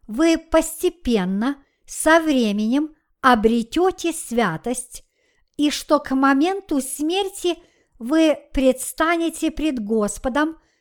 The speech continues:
как совершенный человек. Это противоречит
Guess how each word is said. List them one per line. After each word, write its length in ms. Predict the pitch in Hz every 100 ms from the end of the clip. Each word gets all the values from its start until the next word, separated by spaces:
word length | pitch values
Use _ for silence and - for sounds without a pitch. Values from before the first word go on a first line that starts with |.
| _ _
как 340 | 277 277 - -
совершенный 960 | - 302 302 330 - - 247 226 247
человек. 720 | 247 - 277 285 196 151 _ _ _ _ _ _ _ _ _
Это 420 | 269 311 370 370 339
противоречит 1040 | 339 320 320 330 311 302 254 240 - 262